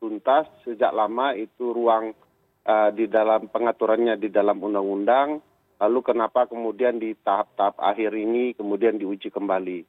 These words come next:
Ketiga, kenapa perkara ini begitu lama berputar-putar, bertele-tele, padahal sudah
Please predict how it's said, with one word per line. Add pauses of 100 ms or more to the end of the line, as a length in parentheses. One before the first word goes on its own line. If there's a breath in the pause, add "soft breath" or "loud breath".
(460)
Ketiga,
kenapa
perkara
ini
begitu
lama
berputar-putar,
bertele-tele, (480)
padahal (420)
sudah